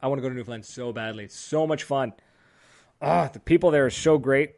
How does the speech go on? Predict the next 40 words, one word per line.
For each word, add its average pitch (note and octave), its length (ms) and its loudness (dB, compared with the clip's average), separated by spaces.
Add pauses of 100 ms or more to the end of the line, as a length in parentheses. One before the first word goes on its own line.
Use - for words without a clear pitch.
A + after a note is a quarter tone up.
The C3 100 -8
Trolls D3 480 4
would D3+ 120 -4
take D3+ 180 -2
care C3+ 240 2
of A2 120 -2
us. B2 320 -8 (200)
I'm A#2+ 120 -14
sure C3 200 -4
they B2 120 0
would. A#2 160 -2
It's - 100 -14
a G2+ 40 -12
paintball A#2 360 -6
team A2+ 220 -8
out A2 100 -4
of G#2+ 80 -10
Saint A2 180 -10
John's, G#2+ 280 -8
Newfoundland. G#2 420 -14 (760)
Gander's F3+ 360 4
about D3+ 140 0
four D3+ 300 0
hours B2+ 420 -2 (180)
north A#2 400 -4
of G#2 80 -10
New-, G#2+ 180 -8 (120)
of B2+ 140 -14
Saint G#2 200 -14
John's, E2+ 420 -16
so - 220 -14
we'd G#2+ 200 -12
have A2 140 -10
to - 60 -20
drive. G2+ 240 -8 (220)
Also, D3 220 0
it's - 100 -18
so G#3 180 -8
fucking - 360 -8
pretty. A#2 420 -12